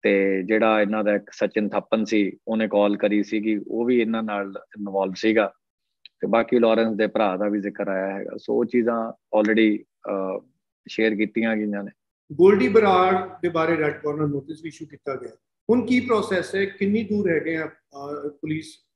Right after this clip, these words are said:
Speaker 2: ਉਹਨੂੰ, ਉਹਨੂੰ ਫੜਨ ਵਾਲੇ? ਕਿੰਨੇ, ਕਿੰਨਾ, ਕੀ ਹੋਰ steps ਹੈਗੇ ਨੇ?
Speaker 1: ਉਹਦਾ red corner notice ਤਾਂ ਦੇਖੋ ਪੰਜਾਬ ਪੁਲਿਸ, ਅਹ, ਨੇ ਕੀਤਾ ਹੈਗਾ ਮੂਵ। ਸੋ ਉਹਦੀ ਕੀ progress ਆ, ਉਹਦੇ ਬਾਰੇ ਤਾਂ ਪੰਜਾਬ ਪੁਲਿਸ ਹੀ ਦੱਸ ਪਾਊਗੀ।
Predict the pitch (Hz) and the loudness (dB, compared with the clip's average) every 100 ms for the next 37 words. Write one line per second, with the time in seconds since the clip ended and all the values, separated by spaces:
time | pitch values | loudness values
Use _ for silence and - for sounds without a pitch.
0 | _ 151 160 165 165 - - 170 170 170 | _ -4 0 0 -2 -18 -10 -2 -2 0
1 | 147 139 127 - 127 123 127 165 170 180 | -2 -4 -8 -14 -12 -12 -6 -4 -4 -4
2 | 170 170 170 - - 196 202 185 160 160 | -2 -2 -4 -14 -8 -6 -4 -2 -2 -2
3 | 151 _ _ - 180 160 - 139 127 - | -4 _ _ -2 0 0 -2 -4 -6 -10
4 | - 180 180 202 175 151 170 160 170 160 | -2 2 4 8 6 8 4 4 0 0
5 | 147 151 156 151 143 147 131 110 110 107 | 0 0 0 0 0 -2 0 4 4 4
6 | 120 123 123 - 123 110 110 107 104 101 | 6 6 6 -2 0 2 2 0 0 -2
7 | 104 107 107 98 104 - 107 107 107 117 | -4 -4 -6 -6 -10 -2 0 2 2 2
8 | 101 95 90 - _ _ _ _ _ _ | 2 -4 -10 -20 _ _ _ _ _ _
9 | _ - 120 107 107 - 127 131 131 135 | _ -6 -2 2 2 2 4 6 6 4
10 | 131 135 123 131 120 120 120 123 117 117 | 4 4 6 4 4 4 2 2 2 2
11 | 120 117 113 110 107 104 101 - 104 104 | 0 0 -2 -4 -6 -8 -8 -4 -4 -2
12 | 110 98 - - 101 107 104 | -2 -2 -2 -2 2 2 2